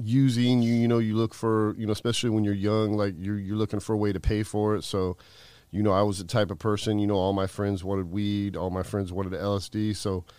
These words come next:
you know, I was kind of the bold, adventurous one. So I would find the connects, I would find the people to go to,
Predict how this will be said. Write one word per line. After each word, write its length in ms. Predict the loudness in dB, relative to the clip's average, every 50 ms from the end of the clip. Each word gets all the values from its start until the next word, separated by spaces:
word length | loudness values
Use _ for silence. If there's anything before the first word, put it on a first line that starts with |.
| -20 -20 -20 -20 -20 -20 -12 -6
you 120 | -2 0
know, 100 | 2 4
I 100 | 4 4
was 160 | 4 2 0
kind 180 | 0 0 0 0
of 60 | 0
the 80 | 0 -2
bold, 440 | -2 2 2 4 4 4 4 2 2
adventurous 600 | -2 -2 0 0 0 0 0 0 -2 -2 -2 0
one. 240 | 0 2 2 0
So 120 | 0 0 0
I 100 | 0 0
would 140 | 0 -2 -4
find 280 | -2 0 0 0 0
the 40 | -2
connects, 460 | -4 -2 -2 0 0 0 0 -2 -4
I 80 | -4 -4
would 140 | -4 -6 -6
find 200 | -4 -4 -2 -4
the 60 | -4
people 460 | -4 -4 -4 -4 -2 -2 -2 -2 -4
to 100 | -6 -6
go 240 | -4 0 0 0 0
to, 340 | 0 0 0 0 0 -2